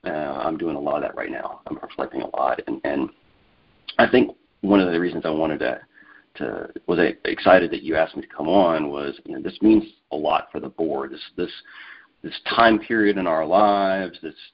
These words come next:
ten-year anniversary. Um, and, you know, for, for the board itself, you know, uh,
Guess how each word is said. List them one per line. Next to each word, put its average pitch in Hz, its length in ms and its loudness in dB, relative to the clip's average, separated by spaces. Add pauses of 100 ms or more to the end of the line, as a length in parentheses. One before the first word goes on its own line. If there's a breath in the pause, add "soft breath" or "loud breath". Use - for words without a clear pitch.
(120)
ten-year 90 480 -4
anniversary. 90 1040 0 (380 loud breath)
Um, 73 600 -2
and, 78 320 -2
you 80 80 -2
know, 73 60 -4 (140)
for, 80 400 4
for 73 360 0 (380)
the - 100 4
board 95 340 6
itself, 95 680 2
you 87 100 -2
know, 80 140 -2
uh, 78 300 -4